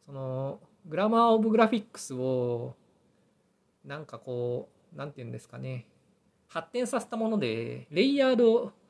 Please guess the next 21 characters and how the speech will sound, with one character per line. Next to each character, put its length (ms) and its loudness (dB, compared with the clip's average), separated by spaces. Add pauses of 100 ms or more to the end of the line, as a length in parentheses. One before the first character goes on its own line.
(760)
グ 80 -10
ラ 120 0
マ 220 0
ー 60 -6
っ 40 -14
て 200 -18
い 200 -6
う、 80 -10 (320)
レ 100 -2
イ 120 -4
ヤ 100 0
ー 40 0
に 100 -4
な 100 -2
っ 60 -12
て 120 -18
ん 100 -14
で 60 -18
す 120 -20
よ 100 -14
ね。 280 -4